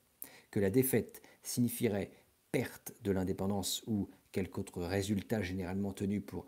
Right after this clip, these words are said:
indésirable, les précautions contre la défaite devaient être sérieuses.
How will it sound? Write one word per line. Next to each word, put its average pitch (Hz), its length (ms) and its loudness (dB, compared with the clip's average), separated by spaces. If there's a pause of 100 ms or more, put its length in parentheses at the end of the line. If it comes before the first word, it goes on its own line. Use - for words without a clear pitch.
indésirable, 95 880 -2 (600)
les 101 100 2
précautions 156 520 -2
contre 113 240 -2
la 92 100 2
défaite 95 540 -2 (300)
devaient 107 220 2
être 151 200 -4
sérieuses. - 680 -6